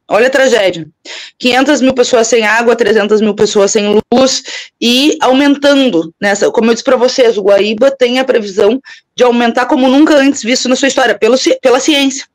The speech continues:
né? Os da-, então, assim, o impacto que vai ser na capital, ainda hoje. Então, cada minuto conta. Mas é evidente que, que é correto, eh, fazer as críticas, porque,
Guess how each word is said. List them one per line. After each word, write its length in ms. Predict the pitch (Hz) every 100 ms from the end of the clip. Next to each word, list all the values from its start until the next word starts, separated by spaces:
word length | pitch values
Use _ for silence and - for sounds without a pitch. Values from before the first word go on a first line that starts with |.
| -
né? 360 | 196 180 208 208
Os 100 | 196
da-, 120 | 208
então, 180 | - 294
assim, 300 | 311 240 - _ _ _ _
o 240 | 180 202
impacto 440 | 269 269 247 247 302
que 100 | 294
vai 160 | 277
ser 140 | 269 269
na 100 | 262
capital, 560 | 262 - 247 214 202 _ _ _ _ -
ainda 320 | 202 247 285
hoje. 360 | 190 120 - - _ _ _ _ _
Então, 180 | - 160
cada 280 | 185 165 180
minuto 280 | 208 214 -
conta. 440 | 247 269 262 185 _ _ _ -
Mas 220 | 180 175
é 140 | 185
evidente 580 | 185 180 170 165 247 349
que, 480 | 349 269 208 151 110
que 220 | - 185
é 60 | 156
correto, 680 | 151 170 165 170 226 - 156 _ _ -
eh, 540 | 156 156 147 143 143 -
fazer 320 | - 175 160
as 180 | 170 170
críticas, 760 | - 170 185 - 269 311 320 - -
porque, 760 | 285 - 226 185 196 254 -